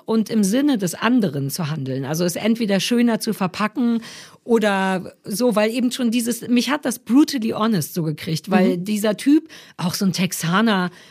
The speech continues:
Speaker 1: Riesendude, eine kleine unsichere Frau, da denk ich auch schon, aber niemand muss brutally honest sein, wenn da offensichtlich nicht ein Opfer, aber jemand ist, der leicht zu verletzen ist.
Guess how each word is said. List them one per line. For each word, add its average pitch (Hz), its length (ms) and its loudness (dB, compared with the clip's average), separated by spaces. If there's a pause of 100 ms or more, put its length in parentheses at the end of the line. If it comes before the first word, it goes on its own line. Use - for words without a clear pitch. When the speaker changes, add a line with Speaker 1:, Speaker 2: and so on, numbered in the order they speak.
(320)
Speaker 1:
Riesendude, 208 760 4
eine 208 240 2
kleine 214 320 0
unsichere 214 380 -4
Frau, 208 280 0
da 196 120 2
denk 202 200 0
ich 202 120 -8
auch 220 100 -2
schon, 233 200 -6
aber - 160 -12
niemand 294 360 -4
muss 196 160 -2
brutally 208 460 0
honest 185 440 -2
sein, 196 340 -2
wenn 196 160 -2
da 190 220 -2
offensichtlich 208 600 -4
nicht 208 180 -2
ein 240 60 -6
Opfer, - 320 -6
aber 208 140 -2
jemand 220 240 0
ist, 226 100 -6
der 220 80 -2
leicht 214 220 -2
zu 254 80 -8
verletzen 226 420 -4
ist. 233 200 -2